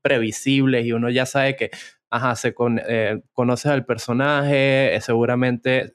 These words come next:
eh, era una promesa en el depo-, en el deporte que practica, pero se desvió en algún momento, le surge una oportunidad para, para redimirse, eh, obviamente tiene este periodo de entrenamiento y de conocer a sus compañeros de equipo o entrenador,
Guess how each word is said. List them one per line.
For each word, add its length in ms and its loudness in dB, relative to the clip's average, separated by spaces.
eh, 340 -2
era 180 -2
una 220 0
promesa 420 0
en 100 2
el 120 0
depo-, 240 -4
en 100 0
el 120 -2
deporte 400 -4
que 100 0
practica, 480 -4
pero 200 -4
se 140 -8
desvió 260 -4
en 80 -2
algún 220 -4
momento, 560 0
le 140 -2
surge 280 -2
una 120 2
oportunidad 720 -4
para, 340 0
para 220 2
redimirse, 960 2
eh, 200 2
obviamente 520 2
tiene 180 0
este 180 -2
periodo 320 0
de 60 2
entrenamiento 1120 2
y 80 4
de 140 2
conocer 380 -2
a 40 -2
sus 140 -6
compañeros 520 -4
de 60 0
equipo 380 -4
o 140 2
entrenador, 720 0